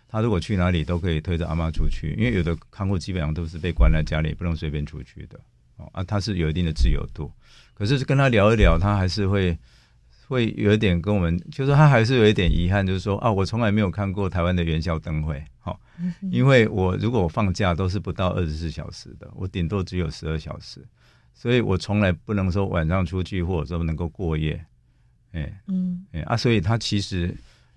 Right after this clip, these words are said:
Speaker 1: 一个很小的期望，哦，他是一个模范看护，很小的期望说，“你可不可以给我一个二十四小时的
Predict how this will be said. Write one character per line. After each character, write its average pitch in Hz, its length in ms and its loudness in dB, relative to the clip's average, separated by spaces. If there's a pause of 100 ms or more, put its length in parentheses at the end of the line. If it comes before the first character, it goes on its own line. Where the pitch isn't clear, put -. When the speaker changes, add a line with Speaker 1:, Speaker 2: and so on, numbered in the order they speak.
(140)
Speaker 1:
一 127 100 -4
个 139 80 6
很 104 160 6
小 85 180 2
的 85 80 0
期 82 220 -4
望， 90 220 0 (160)
哦， 85 120 -6
他 101 80 0
是 110 120 -2
一 - 20 -2
个 104 60 2
模 95 160 2
范 95 180 2
看 87 160 -2
护， 90 80 2
很 117 100 2
小 101 120 0
的 82 40 0
期 101 140 -4
望 95 80 -2
说 95 160 -2
，“你 113 120 -2
可 - 140 -8
不 82 60 -2
可 101 80 0
以 - 20 -2
给 95 160 -2
我 90 140 0
一 87 40 -2
个 - 100 -6
二 107 160 -2
十 98 140 -6
四 95 180 -4
小 82 180 -8
时 - 160 -16
的 78 80 -16